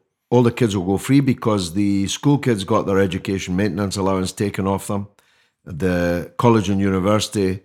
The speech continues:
uh, students got the the tuition fees tripled,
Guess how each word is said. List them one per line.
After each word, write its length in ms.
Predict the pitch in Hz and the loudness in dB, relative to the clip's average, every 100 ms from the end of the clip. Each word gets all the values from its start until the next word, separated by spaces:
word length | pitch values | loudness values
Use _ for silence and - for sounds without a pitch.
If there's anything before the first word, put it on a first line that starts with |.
| _ _ _ _ | _ _ _ _
uh, 140 | 98 85 | -6 -4
students 560 | - - 113 104 76 | -2 2 2 2 -2
got 380 | - 92 85 80 | -4 -2 -2 -6
the 520 | 87 85 80 78 57 - _ | -8 -4 -4 -4 -8 -18 _
the 180 | 73 82 | -8 -6
tuition 440 | - 101 107 107 98 | -2 0 0 0 -2
fees 280 | 113 104 - | 0 0 0
tripled, 580 | 120 117 113 104 92 | -2 0 -2 -4 -10